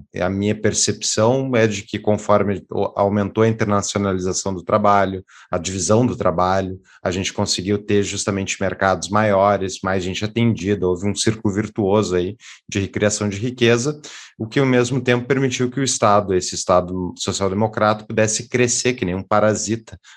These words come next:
grudado no indivíduo, cobrando mais percentuais ali de riqueza por ano,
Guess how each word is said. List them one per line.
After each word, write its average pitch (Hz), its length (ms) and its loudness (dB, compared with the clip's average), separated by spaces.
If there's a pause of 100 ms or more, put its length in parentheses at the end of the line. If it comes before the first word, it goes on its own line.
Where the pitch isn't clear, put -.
(100)
grudado 98 440 0
no 107 60 0
indivíduo, 117 500 -2
cobrando 117 400 0
mais 117 380 2
percentuais 104 880 0
ali 92 200 -2
de 90 180 -4
riqueza 92 580 -2
por 107 160 0
ano, 113 380 2